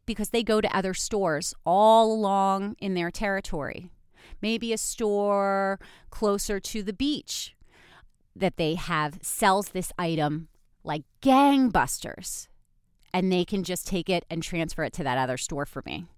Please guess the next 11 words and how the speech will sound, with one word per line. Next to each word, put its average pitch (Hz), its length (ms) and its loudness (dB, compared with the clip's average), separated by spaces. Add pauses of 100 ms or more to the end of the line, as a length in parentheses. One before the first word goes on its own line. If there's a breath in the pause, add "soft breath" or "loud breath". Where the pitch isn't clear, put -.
(320)
I'll 139 140 0
get 185 160 -4
the 185 60 -6
money 214 280 2
out 226 160 4
of 233 60 0
it, 247 100 2
my 175 120 0
wholesale 175 440 0
cost. - 640 4 (500 soft breath)
They 202 720 0